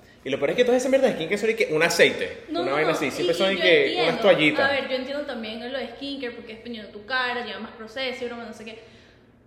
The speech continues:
Speaker 1: Pero qué tan caro puede salir
Speaker 2: O
Speaker 1: un
Speaker 2: sea,
Speaker 1: aceite?
Speaker 2: yo la otra vez me salió una chama en TikTok aquí rápido para allá, que la caraja decían, bueno, mi, mi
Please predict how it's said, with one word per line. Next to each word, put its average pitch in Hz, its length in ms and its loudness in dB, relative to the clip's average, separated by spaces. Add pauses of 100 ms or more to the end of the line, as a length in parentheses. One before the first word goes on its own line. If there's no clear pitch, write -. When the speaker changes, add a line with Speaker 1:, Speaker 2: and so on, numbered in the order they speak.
(260)
Speaker 1:
Pero 107 160 -6
qué 107 60 -8
tan 110 120 -12
caro 139 200 -8
puede 147 160 -14
salir - 180 -6
Speaker 2:
O 214 40 -4
Speaker 1:
un 233 40 -6
Speaker 2:
sea, 262 360 -2
Speaker 1:
aceite? 247 200 -4
Speaker 2:
yo 269 100 0
la 294 60 -2
otra 294 160 -8
vez 330 80 -10
me 349 60 -8
salió 262 240 -10
una 262 100 -8
chama 285 260 -8
en 285 120 -6
TikTok 233 340 -10
aquí 233 180 -12
rápido 254 420 -8
para 208 140 -8
allá, 190 520 -10 (360)
que 262 120 -2
la 240 140 -2
caraja 240 760 -6 (280)
decían, 285 400 -8
bueno, 302 260 -6
mi, 247 840 -12 (600)
mi 240 880 -10